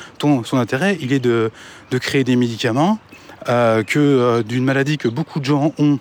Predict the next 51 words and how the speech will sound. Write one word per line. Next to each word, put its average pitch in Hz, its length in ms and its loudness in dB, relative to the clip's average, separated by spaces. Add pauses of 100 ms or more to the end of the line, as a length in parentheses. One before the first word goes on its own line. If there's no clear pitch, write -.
que 139 100 -6 (200)
beaucoup - 180 -8
de - 60 -18
gens 143 300 -2
auront 175 420 4 (220)
ou 156 200 -2
ont, 202 240 4 (440)
hein, 165 220 0 (580)
euh, 123 120 0
pour 139 220 -6
pouvoir 135 300 -4
que - 60 -14
ce 143 40 -10
soit 151 180 -4
extrêmement 135 380 -2
rentable. 175 460 -2 (480)
Et 151 80 0
le 156 80 2
vendre 151 300 2
extrêmement 131 440 0
cher 127 200 0
aux 117 80 0
États 165 360 0 (300)
et 151 220 0
espérer 147 360 0
que - 80 -8
les 120 160 0
États 175 220 -2
vont 156 100 2
le 135 60 0
rembourser. 160 420 -2 (480)
C'est - 160 0
exactement 165 500 0
comme 156 140 -2
ça - 120 -4
que - 60 -4
ça 127 120 -2
fonctionne. 202 440 -2 (400)
Comment, 214 280 2 (120)
comment 208 220 2
crois-tu 180 300 -4
que - 60 -8
ça 165 100 -4
fonctionne, 165 400 -2
Josiane ? 147 420 0 (640)
C'est, - 200 -6
c'est, 117 360 0
ça 113 160 -6
s'appelle 170 280 -2
de, 135 200 2
de, 117 440 0